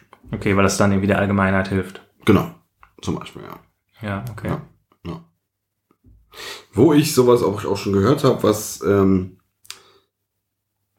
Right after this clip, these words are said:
Speaker 2: ja, Software für die, für die, für das Gemeinwohl, ähm, da hab ich jetzt auch ein paar Beispiele gesehen, sowas, sowas, ähm, wenn's so, äh, Katastrophenschutz-Apps.
Speaker 1: Mhm.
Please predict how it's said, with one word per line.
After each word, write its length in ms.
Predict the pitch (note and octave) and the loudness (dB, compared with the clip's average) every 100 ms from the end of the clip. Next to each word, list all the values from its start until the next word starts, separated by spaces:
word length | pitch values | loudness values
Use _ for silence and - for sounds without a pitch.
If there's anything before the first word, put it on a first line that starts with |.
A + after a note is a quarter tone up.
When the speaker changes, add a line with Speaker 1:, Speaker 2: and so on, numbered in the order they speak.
| - A#2 A2+ | -20 -16 -6
Speaker 2:
ja, 140 | F#2+ F#2 | 0 0
Software 360 | - A#2 - A2 | 2 2 2 2
für 100 | A2 | 2
die, 180 | G#2+ F#2+ | 0 0
für 120 | G#2 | -2
die, 300 | G2+ F#2 B1+ - - - - _ _ - - - _ - - | 0 -2 -2 -8 -18 -20 -20 _ _ -20 -20 -20 _ -14 -2
für 80 | G2+ | 0
das 160 | F#2+ | 2
Gemeinwohl, 920 | G2 F2+ F2+ C3+ A2 G#2 G#2+ G#2+ G#2 D#2+ | 2 4 4 4 4 4 6 6 6 4
ähm, 560 | F#2+ G2 F#2+ F#2 F#2+ | 4 4 2 2 0
da 60 | F#2+ | 0
hab 60 | G2 | -2
ich 60 | |
jetzt 100 | G2 | -2
auch 120 | - | -6
ein 60 | - | -8
paar 120 | F#2 | -4
Beispiele 380 | F2+ G2+ - G2+ | 0 -2 0 0
gesehen, 380 | G2 F#2 F2+ F#2 | 0 2 2 2
sowas, 360 | F#2+ G2 F#2+ - | 2 0 0 -2
sowas, 420 | E2+ E2+ E2+ - | 0 0 0 -2
ähm, 520 | F2 F2+ F2 F#2+ - _ _ _ _ _ _ _ _ - - - - - | 0 0 0 -4 -10 _ _ _ _ _ _ _ _ -20 -16 -18 -14 -8
wenn's 160 | E2+ | -2
so, 460 | G2 F#2+ F2 F2 E2+ F2 E2+ E2 | 2 4 2 2 4 4 4 2
äh, 20 | D#2 | 0
Katastrophenschutz-Apps. 1400 | - F2+ - A#2 G#2+ E2+ F2 - - D#2+ - - - - | -2 -2 0 2 2 2 0 -2 -4 -6 -4 -6 -8 -8
Speaker 1:
Mhm. 300 | A#2 G#2 E3 | -6 -4 -4